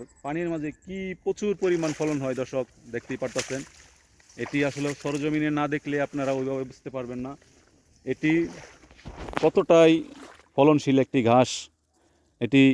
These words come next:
মানে বলে বোঝানো যাবে না। তো যারা এই গাছটি এখনও চাষ করেন নাই, তারা এক শতাংশ জমি হলেও এই গাছটি চাষ করে দেখেন,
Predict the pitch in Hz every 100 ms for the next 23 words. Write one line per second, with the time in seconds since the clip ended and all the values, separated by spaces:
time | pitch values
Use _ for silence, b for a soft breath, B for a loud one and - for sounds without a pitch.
0 | - - _ _ _ _ - 127 120 120
1 | 135 156 147 147 147 - 143 139 135 135
2 | 131 156 - _ _ _ _ - 127 117
3 | 135 151 156 151 - 143 131 139 - 160
4 | 135 147 - 143 139 - 151 147 135 156
5 | 220 - _ _ _ _ _ _ 135 131
6 | 147 - _ _ _ _ _ 151 165 -
7 | 165 170 160 151 147 147 151 135 135 135
8 | 131 127 120 123 - 120 - 135 123 131
9 | - - 117 123 135